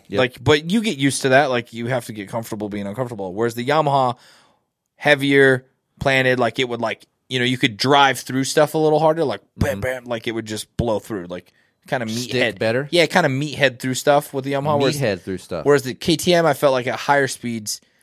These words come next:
Speaker 2: had to be a little more, like, reactive
Speaker 1: It was
Speaker 2: to
Speaker 1: more
Speaker 2: the
Speaker 1: runway model-ish.
Speaker 2: Yeah, it was a little, yeah.
Speaker 1: I
Speaker 2: Had
Speaker 1: like
Speaker 2: to take
Speaker 1: this.
Speaker 2: care
Speaker 1: I
Speaker 2: of her a
Speaker 1: love
Speaker 2: little,
Speaker 1: this is where we're going.
Speaker 2: the
Speaker 1: Like,
Speaker 2: little
Speaker 1: I am in now. You sucked me in
Speaker 2: <laughs>
Speaker 1: through meathead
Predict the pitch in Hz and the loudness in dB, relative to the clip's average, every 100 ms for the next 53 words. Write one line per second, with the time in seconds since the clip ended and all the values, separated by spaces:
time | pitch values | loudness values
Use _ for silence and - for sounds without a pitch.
0 | _ _ - 135 131 123 131 139 143 139 | _ _ -8 -4 -2 0 2 4 4 4
1 | 135 131 123 113 110 110 120 123 - 131 | 4 4 4 0 -4 -2 0 0 -2 -4
2 | 110 104 98 117 107 113 120 120 98 92 | -2 -4 -2 -2 0 0 -2 -2 -4 -4
3 | 87 85 80 - - _ - 160 156 151 | -4 -4 -6 -10 -18 _ -12 -6 0 0
4 | - - _ 123 117 123 120 113 151 98 | -2 -12 _ -6 -4 -2 -2 0 0 -2
5 | - _ - 143 98 139 87 135 135 135 | -6 _ -4 -2 0 -2 2 4 4 4
6 | 131 131 123 92 92 87 90 90 80 123 | 4 4 0 -4 -8 -6 -6 -6 -2 2
7 | 123 123 139 104 113 98 95 90 87 110 | 4 4 2 0 -4 -4 -4 -6 -6 -6
8 | 131 - 135 135 139 151 143 139 143 - | -6 0 2 2 0 0 0 0 0 -2
9 | 131 - 123 - _ 139 113 110 147 156 | -10 -10 -10 -12 _ -2 0 0 2 6
10 | 185 226 | 6 4